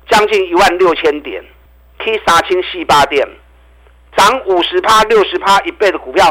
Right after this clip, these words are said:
很多，所以相信到现在为止，已经很多人不敢买股票了。你看到十支股票拢起价关掉，看到指数已经去三千四百点嘛，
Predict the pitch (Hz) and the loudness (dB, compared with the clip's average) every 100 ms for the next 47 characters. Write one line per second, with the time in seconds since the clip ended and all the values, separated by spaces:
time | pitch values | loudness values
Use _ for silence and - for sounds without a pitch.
0 | - 151 151 160 233 233 240 - - _ | 2 -2 -2 0 2 2 0 -6 -20 _
1 | _ _ _ _ _ - 508 427 262 254 | _ _ _ _ _ 0 2 4 2 0
2 | 240 254 220 - 214 226 180 175 190 135 | 0 2 2 2 2 4 4 4 0 -4
3 | 117 - - 139 226 151 139 190 165 113 | -16 -18 -10 -4 -4 -4 -2 0 0 -2
4 | - 127 117 120 113 98 113 87 - - | -4 -4 -2 -6 -8 -10 -8 -10 -12 -20
5 | _ _ _ - 143 143 233 185 156 - | _ _ _ -12 -8 -2 0 0 0 -2
6 | 165 190 185 147 165 - 165 160 156 147 | -2 0 2 2 0 -4 0 2 2 0
7 | 104 110 117 95 - - - - 208 202 | -6 -6 -10 -10 -14 -20 -8 0 0 0
8 | 220 190 175 190 170 175 185 170 151 165 | -2 0 0 0 -6 -6 -4 -2 -2 -4
9 | 165 165 160 143 147 107 82 | -10 -4 0 0 0 -4 -8